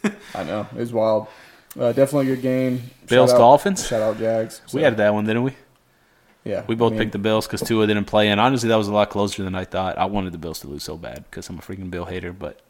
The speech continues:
Speaker 2: that, uh,
Speaker 1: they pulled through. <laughs>
Speaker 2: yeah, Dolphins definitely surprised me on that.
Speaker 1: It was a
Speaker 2: But
Speaker 1: lot. Yeah, yeah. They got it done. I mean,
Speaker 2: but I'm still,
Speaker 1: he, he
Speaker 2: I'm
Speaker 1: also
Speaker 2: still
Speaker 1: threw,
Speaker 2: riding
Speaker 1: what,
Speaker 2: my
Speaker 1: like, four,
Speaker 2: Bills.
Speaker 1: he threw, like, four interceptions
Speaker 2: Well,
Speaker 1: as
Speaker 2: I
Speaker 1: well,
Speaker 2: can't
Speaker 1: didn't he?
Speaker 2: say my Bills. They're, like, my second favorite team.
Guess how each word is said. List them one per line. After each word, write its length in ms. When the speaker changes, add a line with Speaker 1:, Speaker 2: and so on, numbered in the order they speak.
Speaker 2:
that, 240
uh, 200
Speaker 1:
they 80
pulled 300
through. 180
<laughs> 340
Speaker 2:
yeah, 320
Dolphins 520
definitely 500
surprised 560
me 80
on 140
that. 400
Speaker 1:
It 120
was 120
a 40
Speaker 2:
But 40
Speaker 1:
lot. 220
Yeah, 240
yeah. 220
They 120
got 180
it 80
done. 240
I 20
mean, 200
Speaker 2:
but 300
I'm 140
still, 200
Speaker 1:
he, 120
he 160
Speaker 2:
I'm 60
Speaker 1:
also 180
Speaker 2:
still 60
Speaker 1:
threw, 100
Speaker 2:
riding 140
Speaker 1:
what, 140
Speaker 2:
my 80
Speaker 1:
like, 100
four, 180
Speaker 2:
Bills. 160
Speaker 1:
he 140
threw, 180
like, 160
four 160
interceptions 260
Speaker 2:
Well, 180
Speaker 1:
as 100
Speaker 2:
I 40
Speaker 1:
well, 120
Speaker 2:
can't 140
Speaker 1:
didn't 40
he? 60
Speaker 2:
say 160
my 220
Bills. 400
They're, 120
like, 220
my 80
second 380
favorite 240
team. 160